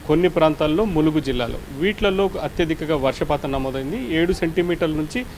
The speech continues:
పది సెంటీమీటర్ల వర్షపాతం నమోదైంది. కొమరం భీం జిల్లాలోని చాలు ప్రాంతాల్లో కూడా పది నుంచి,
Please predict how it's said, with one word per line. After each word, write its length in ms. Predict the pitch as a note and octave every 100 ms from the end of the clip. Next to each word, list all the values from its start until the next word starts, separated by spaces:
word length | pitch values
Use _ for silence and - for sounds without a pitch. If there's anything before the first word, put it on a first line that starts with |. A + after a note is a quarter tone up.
| - - D#3
పది 200 | D#3 G3
సెంటీమీటర్ల 800 | G3 F3+ F#3 E3+ D#3+ D#3 D3+ C#3
వర్షపాతం 600 | C3+ - D3 C#3 C3 B2+ - - - -
నమోదైంది. 420 | C#3+ C#3 C3+ G3
కొమరం 500 | F#3+ D#3+ G#3 G3+ E3+
భీం 240 | F3+ F#3
జిల్లాలోని 460 | D#3+ D#3+ D#3+ D#3+ G3+ G#3+
చాలు 180 | D3+ F3+
ప్రాంతాల్లో 540 | F#3 F3+ E3 D#3+ D#3
కూడా 360 | D3+ - D#3 A#3+ - - - -
పది 240 | D#3+ D#3+ F#3+
నుంచి, 500 | F3+ E3 - F#3